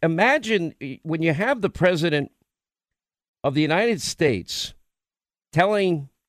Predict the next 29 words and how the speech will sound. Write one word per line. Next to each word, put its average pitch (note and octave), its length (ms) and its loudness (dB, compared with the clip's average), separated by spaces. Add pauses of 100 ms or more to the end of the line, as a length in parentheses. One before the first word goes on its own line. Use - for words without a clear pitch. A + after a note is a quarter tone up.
(200)
pub-, F3+ 280 0
saying A#3 380 0
publicly, D#3+ 520 0
"My C3+ 160 -2
son G3 260 2
did D#3 160 -6
nothing G3+ 320 2
wrong," F3+ 340 2 (920)
and D3+ 120 0
all G#3 180 4
these B3 280 -4
reports F3+ 800 0 (260)
of B2+ 160 -2
Joe F#3 220 2
Biden D3+ 520 0 (320)
telling F3 260 2
everybody G3+ 420 0
in D#3+ 100 -2
his D3+ 140 2
orbit D3 440 2 (440)
that C3 140 -4
Donald F#3+ 340 0
Trump F3 220 0
should C3 160 -6
be C#3 100 0
prosecuted D3 800 -2
for C3 160 0
his G#2 100 -2
role C#3 480 0